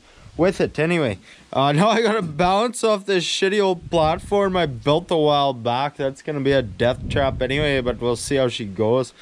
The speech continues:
Uh, I'll let you know if I get her up there without breaking my neck. Okay, got that, uh,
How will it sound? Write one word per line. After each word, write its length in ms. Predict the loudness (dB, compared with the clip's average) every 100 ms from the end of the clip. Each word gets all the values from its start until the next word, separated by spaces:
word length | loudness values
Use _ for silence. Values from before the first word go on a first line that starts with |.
| -20 -20 -4
Uh, 100 | 0
I'll 240 | 2 2
let 240 | 2 0 -2
you 60 |
know 140 | 0 0
if 120 | 0
I 80 | -2
get 160 | 0
her 100 | 0
up 180 | 0 -2
there 200 | 0 0
without 300 | 0 -2 -2
breaking 340 | -2 -2 -2 -2
my 140 | -2
neck. 440 | 0 0 -2 -6 -14 -20 _ _ _ _ _ -20 -20 -20 -20 -20 -6 2
Okay, 640 | 2 4 2 4 4 4
got 380 | 2 2 2 2
that, 420 | 2 2 0 0
uh, 540 | 2 4 4 2 2